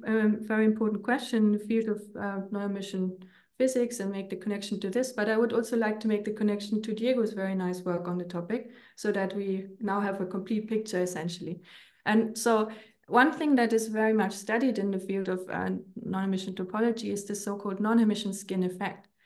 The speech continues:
Um, so the system that I talked about bef-, so far, um, basically I gave you physical recipes to engineer a system that have asymmetric hopping to the right and to the left.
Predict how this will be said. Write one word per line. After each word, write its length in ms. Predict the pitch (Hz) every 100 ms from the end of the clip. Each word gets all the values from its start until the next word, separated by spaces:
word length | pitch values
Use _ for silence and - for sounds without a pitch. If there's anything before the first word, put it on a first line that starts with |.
| _ _ _ _ -
Um, 400 | 202 208 208 196 - - -
so 200 | - 226
the 100 | 233
system 360 | 226 294 302 262
that 140 | 240
I 80 | 214
talked 300 | 214 269 262
about 340 | 226 208 208
bef-, 240 | 220 214 220 - -
so 260 | - 269
far, 460 | - 196 190 220 220 - - -
um, 280 | 202 202 - - - - -
basically 360 | 220 262 233
I 100 | 202
gave 280 | 196 220 220
you 80 | 220
physical 380 | 254 240 226 196
recipes 560 | 220 233 220 196 185
to 140 | - 196
engineer 460 | 202 196 202 233
a 40 | 233
system 560 | 233 208 - 196 196 - - _
that 160 | 208 208
have 280 | - 202 202
asymmetric 640 | 247 254 240 220 214 208 208
hopping 380 | 220 220 208
to 140 | 202 208
the 120 | 196
right 360 | 190 196 277 - -
and 200 | 196 202
to 120 | 214
the 120 | 190
left. 380 | 180 180 180 -